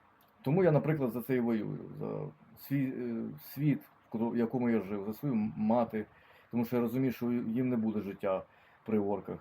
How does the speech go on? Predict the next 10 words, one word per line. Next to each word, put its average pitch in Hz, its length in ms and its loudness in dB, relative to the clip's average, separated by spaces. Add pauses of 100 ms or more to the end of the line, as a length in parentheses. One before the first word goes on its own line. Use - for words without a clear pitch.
за 101 80 -8
свою 131 260 0
дружину, 113 520 0
за 104 120 -6
свою 117 260 -2
дитину. 101 500 -6 (840)
А - 80 2
якщо 123 280 2
дехто 151 280 0
с-, - 220 -12